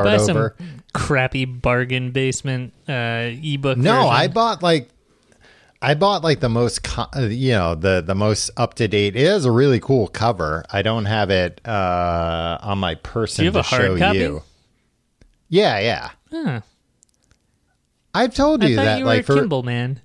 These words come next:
Speaker 1: I am a Kindle man, but, uh, but for books of podcasts, I like buying, uh, a paperback version of the books. Well, and also, like, o-, often we're,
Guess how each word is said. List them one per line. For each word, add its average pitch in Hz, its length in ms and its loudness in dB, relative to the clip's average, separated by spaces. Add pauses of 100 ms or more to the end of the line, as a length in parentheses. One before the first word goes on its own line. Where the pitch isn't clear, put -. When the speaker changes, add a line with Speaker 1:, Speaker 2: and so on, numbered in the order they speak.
(680)
Speaker 1:
I 170 260 0
am 175 340 0
a 226 60 0
Kindle 95 360 0
man, 87 520 -4
but, 110 400 2
uh, 104 540 2
but 127 200 0
for 165 160 0
books 175 300 -2
of 175 60 -2
podcasts, 135 580 0
I 104 100 0
like 101 360 -2
buying, 82 540 -4 (340)
uh, 82 500 -2
a 92 300 -4
paperback 80 600 -4
version 73 520 -8 (920)
of 82 160 -8
the 160 80 -6
books. - 500 -12 (520)
Well, 254 260 2
and 254 80 0
also, 247 340 0
like, 151 260 2 (180)
o-, 123 320 -4
often 147 480 0
we're, 113 340 0